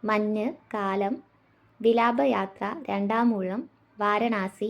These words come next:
എന്നിവ അദ്ദേഹത്തിൻ്റെ നോവലുകളാണ്. ഇരുട്ടിൻ്റെ ആത്മാവ്, ഓളവും തീരവും, കുട്ടിയെടത്തി,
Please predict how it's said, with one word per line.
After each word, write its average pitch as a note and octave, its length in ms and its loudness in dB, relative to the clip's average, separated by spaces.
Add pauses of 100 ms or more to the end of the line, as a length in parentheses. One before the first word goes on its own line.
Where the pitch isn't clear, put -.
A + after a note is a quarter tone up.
എന്നിവ F#3+ 340 -4
അദ്ദേഹത്തിൻ്റെ G3+ 720 -2 (440)
നോവലുകളാണ്. G#3 800 0 (1900)
ഇരുട്ടിൻ്റെ C4 600 -8
ആത്മാവ്, G3+ 600 -10 (360)
ഓളവും B3 520 -6
തീരവും, G3+ 500 -12 (420)
കുട്ടിയെടത്തി, G#3+ 640 -8